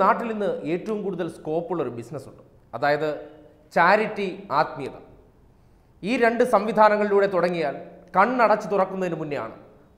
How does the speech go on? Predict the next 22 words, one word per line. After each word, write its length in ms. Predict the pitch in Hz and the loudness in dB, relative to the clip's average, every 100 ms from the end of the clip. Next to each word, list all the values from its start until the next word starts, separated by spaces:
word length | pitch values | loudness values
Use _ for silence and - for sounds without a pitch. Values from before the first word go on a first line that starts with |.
| 143 | -2
ഓരോ 180 | 190 208 175 | 2 4 2
മനുഷ്യന്റെ 380 | 156 175 202 170 139 | 0 -4 -4 -4 0
വളർച്ചയും 420 | 151 165 165 156 156 - | 0 -2 -4 -8 -10 -2
അവരുടെ 260 | 143 170 170 170 | -2 0 -4 0
സാമ്പത്തിക 560 | 156 175 180 185 185 185 | 2 2 -2 -4 -6 -4
സ്രോതസ്സ് 440 | 170 170 165 147 - 143 | -4 -2 -4 -6 -8 -8
എത്രത്തോളം 560 | 147 190 180 180 175 165 127 143 | -6 -4 -4 -4 -4 -4 -2 -2
വലുതാകുന്നു 520 | 170 170 170 165 165 | 0 2 0 0 -6
എന്നുള്ളത് 320 | 151 147 127 160 - - - _ - | -6 -6 -4 -6 -8 -20 -20 _ -6
നമുക്ക് 260 | 175 196 208 | -4 -2 0
ഒരുപക്ഷെ 320 | 202 190 202 - 170 | 0 0 -2 -4 -2
കണക്കുകൂട്ടാനോ 680 | 175 208 233 220 220 196 180 175 | 0 0 -2 0 2 2 0 -2
സ്വപ്നം 300 | 165 190 208 180 | -4 -2 -4 0
കാണാൻ 200 | 175 160 151 | 0 0 -4
പോലും 180 | 135 123 | -6 -8
കഴിയില്ല. 260 | 117 107 110 - 131 180 | -10 -12 -16 -10 2 4
ആ 20 | 208 | 4
നിലയ്ക്കാണ് 460 | 208 208 175 131 135 - - 175 | 2 2 0 0 -2 -10 -10 -8
ഈ 40 | 208 160 | -4 4
വ്യാപാരത്തിന്റെ 600 | 165 180 196 190 185 151 | 4 6 4 2 -2 -8
ഒരു 100 | 117 | -8
പോക്ക്. 240 | 117 - | -14 -16